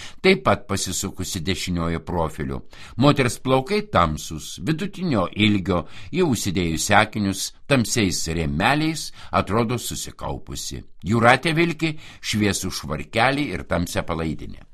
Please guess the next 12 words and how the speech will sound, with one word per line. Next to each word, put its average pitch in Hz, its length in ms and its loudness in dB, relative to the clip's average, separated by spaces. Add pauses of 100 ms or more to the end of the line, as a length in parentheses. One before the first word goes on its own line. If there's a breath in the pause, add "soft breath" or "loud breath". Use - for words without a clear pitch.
(420 loud breath)
Jai 160 340 4
iš 139 300 -2
kairės 82 800 2 (180)
nuotraukos 87 1040 2
dešinėje 76 720 -2
pusėje 110 600 -2 (420 loud breath)
Jurga 156 520 4 (200)
Jonutytė, 95 1120 0
vidutinio 156 600 -2
amžiaus, 98 680 2
kiek 175 220 -2
stambesnio 117 880 0